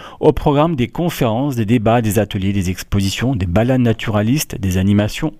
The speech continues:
pour tous et des concerts. Rencontrez l'un des fondateurs de la Maison des Sources située à Moléon-Barousse, samedi vingt à quatorze heures, pour une conférence autour du patrimoine barousset.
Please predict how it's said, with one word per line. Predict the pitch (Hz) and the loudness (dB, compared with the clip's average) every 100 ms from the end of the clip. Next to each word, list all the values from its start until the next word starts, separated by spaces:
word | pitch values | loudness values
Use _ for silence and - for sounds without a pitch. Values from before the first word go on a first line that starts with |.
| - | -6
pour | - - | -6 -2
tous | 165 196 - - - - | -2 0 -4 -8 -12 -4
et | - | 0
des | 214 | 0
concerts. | - 117 - 95 87 90 - - - - - - - | 0 -2 -2 -4 -4 -8 -16 -20 -12 -12 -10 -8 -2
Rencontrez | 170 - 175 - 175 | 0 0 -2 2 4
l'un | 160 143 | 4 4
des | 135 | 2
fondateurs | 151 131 123 135 123 | 2 2 2 0 0
de | |
la | 113 110 | 2 2
Maison | 113 117 | 2 2
des | 110 | 0
Sources | 110 151 131 - | 0 0 -2 -4
située | 110 - | -4 0
à | 117 | 2
Moléon-Barousse, | 123 135 127 117 107 113 139 | 4 4 2 2 0 0 -2
samedi | - 110 98 101 | -2 -2 -2 0
vingt | 110 | 0
à | 127 101 | 0 -2
quatorze | 101 113 104 104 | -4 -2 -2 2
heures, | 123 143 - - - - | 2 0 -4 -20 -18 -4
pour | 117 107 | 0 0
une | 101 | 0
conférence | 151 151 117 120 135 - | 0 0 0 0 -2 -6
autour | 104 113 | -6 -4
du | 95 | -4
patrimoine | - 120 - 120 135 | -2 -2 0 0 2
barousset. | 127 196 135 117 107 95 | 2 2 2 -4 -4 -6